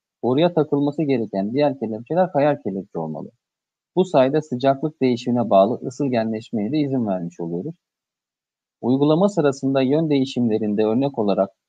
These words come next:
kolon dibinde yatay dönme yapıyorsak mutlaka ek parçadan önce ve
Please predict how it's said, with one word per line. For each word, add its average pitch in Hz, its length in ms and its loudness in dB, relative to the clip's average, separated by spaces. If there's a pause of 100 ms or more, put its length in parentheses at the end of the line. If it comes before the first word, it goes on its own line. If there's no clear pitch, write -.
(140)
kolon 123 400 0
dibinde 92 460 -2 (280)
yatay 143 360 0
dönme 117 260 0
yapıyorsak 139 480 -4 (340)
mutlaka 131 560 0
ek 165 220 -4
parçadan 123 600 -2
önce 120 420 -2
ve 120 160 -2